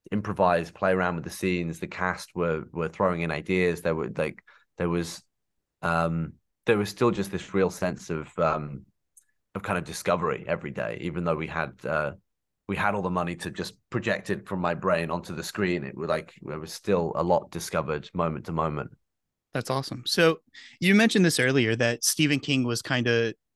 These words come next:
Speaker 2: maybe the first person to get the ball rolling on this movie being, uh, made for Hulu to then getting a theatrical release. When you found out that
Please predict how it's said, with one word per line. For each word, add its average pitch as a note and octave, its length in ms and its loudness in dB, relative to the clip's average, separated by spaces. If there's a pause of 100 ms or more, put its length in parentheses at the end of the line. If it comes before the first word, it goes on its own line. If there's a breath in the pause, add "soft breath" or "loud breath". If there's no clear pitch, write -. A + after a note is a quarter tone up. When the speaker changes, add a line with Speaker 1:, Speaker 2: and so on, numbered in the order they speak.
(140)
Speaker 2:
maybe C3 280 2
the A#2+ 140 0
first B2 220 -4
person B2+ 240 0
to A2 40 0
get A#2 120 0
the A#2+ 80 0
ball A#2 240 4
rolling A#2+ 400 4
on A#2 340 -2 (340 loud breath)
this - 340 2 (100)
movie C3 520 4
being, A#2+ 420 0
uh, A#2 380 0
made B2+ 360 0
for B2+ 180 0 (400)
Hulu C3 640 6
to C3+ 120 0
then B2 260 2
getting A#2+ 340 0
a A2+ 80 -4
theatrical A#2 560 -2
release. A2 560 -2 (100)
When E3 240 4
you G#3+ 160 6
found E3+ 320 4
out D3+ 240 2
that B2+ 220 2